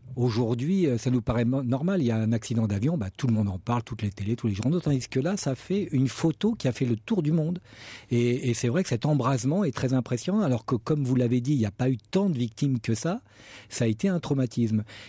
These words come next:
Et il est vrai, comme vous l'avez dit aussi, que l'hélium n'était fourni. C'est un gaz qu'on trouve, euh, dans les mines d'hélium.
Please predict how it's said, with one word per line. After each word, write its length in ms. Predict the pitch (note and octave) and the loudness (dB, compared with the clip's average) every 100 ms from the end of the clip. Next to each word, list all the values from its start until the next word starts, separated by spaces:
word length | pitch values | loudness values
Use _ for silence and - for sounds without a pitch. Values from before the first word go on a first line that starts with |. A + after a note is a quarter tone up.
| - | -2
Et 100 | B2 | 0
il 120 | B2+ | 2
est 80 | B2+ | 0
vrai, 220 | C#3 A3+ | 0 -2
comme 180 | - C3 | 0 0
vous 80 | B2+ | 0
l'avez 180 | B2 A#2+ | 2 2
dit 120 | B2+ | 2
aussi, 200 | - G#3+ | 2 0
que 120 | C#3 | 2
l'hélium 420 | B2 C3 D3+ G#3 | 2 2 2 2
n'était 280 | E3 B2 B2+ | 2 2 -2
fourni. 420 | - A2+ C#3 A3+ | -2 0 2 2
C'est 200 | - - | 0 -4
un 120 | G#2 | -2
gaz 300 | G#2+ C3+ C3+ | 0 0 0
qu'on 160 | - G#2 | -4 -6
trouve, 360 | - C#3+ D3+ G2+ | -2 2 2 0
euh, 220 | G2+ F#2+ | -2 -2
dans 140 | G#2 | -2
les 100 | G2+ | 2
mines 320 | C#3+ A#3 B2 | 2 2 0
d'hélium. 480 | G2 G#2+ D3 G#3 A#3+ | -2 -2 0 2 0